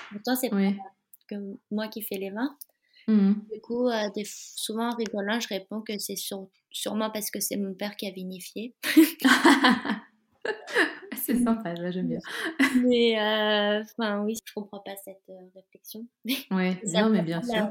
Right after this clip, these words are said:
Speaker 1: euh, quand on était en intégration, euh, de B T S à la Viti, donc on, j'étais en deuxième année et, euh, c'était, euh, on avait eu, c'était une fille en plus qui disait que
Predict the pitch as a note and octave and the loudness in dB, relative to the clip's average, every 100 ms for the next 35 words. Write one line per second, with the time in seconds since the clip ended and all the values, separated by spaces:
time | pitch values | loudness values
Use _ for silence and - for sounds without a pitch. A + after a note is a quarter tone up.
0 | G#3 - _ - A#3+ A3+ A3 A3+ G#3 G3 | -4 -12 _ -4 0 2 0 -2 -2 -2
1 | G3 G3+ G3+ G#3 G#3 A3+ G#3+ G#3 G#3 - | -4 -6 -4 -4 -4 -4 -4 -2 0 0
2 | - A#3+ A#3+ A3 G#3 G#3 G#3 _ _ _ | -2 -2 0 -2 -2 -4 -6 _ _ _
3 | _ _ _ _ - A3 G#3+ G#3 G#3+ A3+ | _ _ _ _ -8 -2 0 0 0 2
4 | A3 - G#3+ G3+ G3 - B3 C#4+ D4 _ | 0 0 -2 -2 -4 -6 -2 -2 -2 _
5 | _ _ - G#3+ G#3 G3+ G3+ G3 G3+ G3+ | _ _ -8 -8 -6 -8 -8 -8 -10 -4
6 | G3+ G3+ G#3 G#3 G#3 G3+ G#3 A#3 C4+ - | -2 -2 -4 -2 -2 -2 2 4 4 0
7 | - G#3+ G#3 G3 G3 G3 G3+ _ _ _ | -4 -2 0 0 -2 -4 -10 _ _ _
8 | _ _ _ G3+ G#3 G#3+ - G#3 G3+ G3 | _ _ _ -14 -8 -8 -4 -4 -4 -4
9 | F#3+ F#3 F#3+ F#3 G3 _ _ _ G#3+ A3 | -6 -6 -8 -10 -16 _ _ _ -4 -2
10 | G#3 G#3 G#3+ G#3+ A#3 A3+ - - G#3+ G#3 | 0 2 2 2 0 -4 -8 -2 -2 -2
11 | - D#4 A#3+ A#3+ B3+ - G3+ G3 A#3 B3+ | 0 0 0 -2 -4 -4 -6 -4 -4 -4